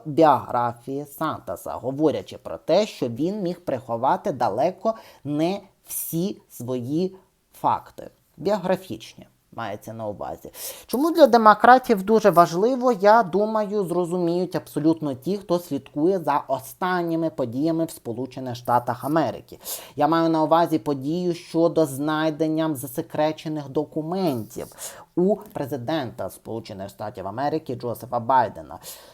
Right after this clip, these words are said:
після чого йому довелося пояснювати про те, що як тільки ці документи були знайдені, вони були одразу передані до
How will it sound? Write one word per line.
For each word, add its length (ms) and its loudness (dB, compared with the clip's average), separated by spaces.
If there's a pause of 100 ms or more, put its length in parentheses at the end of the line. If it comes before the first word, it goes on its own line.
(160)
після 260 -4
чого 340 2
йому 240 -4
довелося 600 0
пояснювати 960 -4
про 140 -10
те, 240 -4
що 160 -10
як 160 -4
тільки 360 -8
ці 140 -10
документи 600 -10
були 260 -8
знайдені, 640 -8
вони 220 -6
були 260 -6
одразу 580 -2
передані 720 -2
до 320 -6